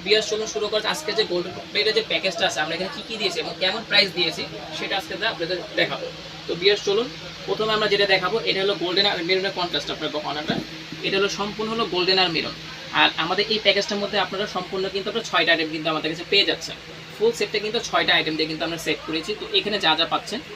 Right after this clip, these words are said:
প্রথমে আমি যেটা দেখাচ্ছি, এটা হলো আপনার গলার একটা নেকলেস। এটা হলো সম্পূর্ণ একটা নেকলেস। এটা কিন্তু গোল্ডেন আর মেরুন পাথর দিয়ে কন্ট্রাস্ট করা আছে। আর এটার নিচে যে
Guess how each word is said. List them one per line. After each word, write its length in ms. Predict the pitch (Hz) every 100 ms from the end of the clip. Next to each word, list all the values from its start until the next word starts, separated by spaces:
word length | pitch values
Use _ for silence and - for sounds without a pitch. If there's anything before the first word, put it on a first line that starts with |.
| 165
প্রথমে 260 | 196 202
আমি 140 | 208 208
যেটা 180 | 185 180
দেখাচ্ছি, 340 | 170 160 185
এটা 100 | 170
হলো 100 | 165
আপনার 180 | 165 170
গলার 240 | 156 160
একটা 140 | 156 165
নেকলেস। 480 | 165 151 - - - - - -
এটা 140 | 165
হলো 120 | 175 190
সম্পূর্ণ 360 | 185 185 196
একটা 140 | 190 202
নেকলেস। 420 | 175 165 190 220
এটা 140 | 160
কিন্তু 220 | 170 180
গোল্ডেন 340 | 170 151 165 190
আর 220 | 196 190
মেরুন 280 | 175 190 156 - - - -
পাথর 240 | 170 175
দিয়ে 160 | 160 190
কন্ট্রাস্ট 320 | 180 160 160
করা 180 | 175 160
আছে। 220 | 160 208 233
আর 140 | 165 156
এটার 220 | 185 208
নিচে 340 | 208 214 - 214
যে 200 | 208